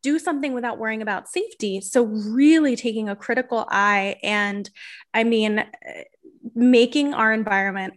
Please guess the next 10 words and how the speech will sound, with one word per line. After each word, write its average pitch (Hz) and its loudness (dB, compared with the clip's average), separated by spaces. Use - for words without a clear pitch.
as 220 2
safe 202 -6
as 180 0
possible, 294 -2
but 254 -2
that 240 2
also 247 -2
allowed 196 -4
him 196 -8
to, 214 -2